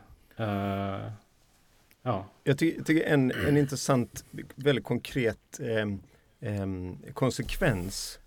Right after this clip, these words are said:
Speaker 2: av, om man säger, de traditionella medierna. Man, man säger, vi får ju frågan ibland så här, "Men vadå, är ni emot, eh, eh, gammelmedia och hur det traditionella, och S V T och sådär, och är ni inte för public service här?" Jo, vi är ju verkligen för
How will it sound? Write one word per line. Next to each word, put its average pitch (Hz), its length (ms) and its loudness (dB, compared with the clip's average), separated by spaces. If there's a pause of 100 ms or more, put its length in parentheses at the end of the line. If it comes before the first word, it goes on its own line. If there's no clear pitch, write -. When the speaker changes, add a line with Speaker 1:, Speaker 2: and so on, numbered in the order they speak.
(140)
Speaker 2:
av, 110 460 0 (440)
om 120 120 -8
man 110 120 -2
säger, 110 360 0 (100)
de 117 180 -4
traditionella 139 840 2
medierna. 98 560 0
Man, 110 220 -2
man 120 100 -2
säger, 123 240 0 (520)
vi - 420 -4
får 139 220 2
ju 120 60 2
frågan 110 300 -2
ibland 101 220 -2
så 107 80 -6
här, 107 60 -2
"Men 127 120 2
vadå, 143 240 4
är 104 80 0
ni 123 120 0
emot, 143 840 0 (180)
eh, - 520 -10
eh, 117 120 2
gammelmedia 90 1040 -2
och 87 180 -4
hur 98 380 -6
det 98 160 -6
traditionella, 107 480 -8
och 113 80 0
S - 260 -8
V 107 100 -4
T 113 380 -4
och 101 140 -2
sådär, 95 340 -6
och 95 120 -6
är 107 40 -2
ni 110 100 -2
inte 107 180 -8
för 143 400 -2
public 120 320 -6
service 87 400 -4
här?" 90 140 -6 (340)
Jo, 135 120 2
vi 127 100 2
är - 40 4
ju 180 100 4
verkligen 165 600 0
för 98 380 -2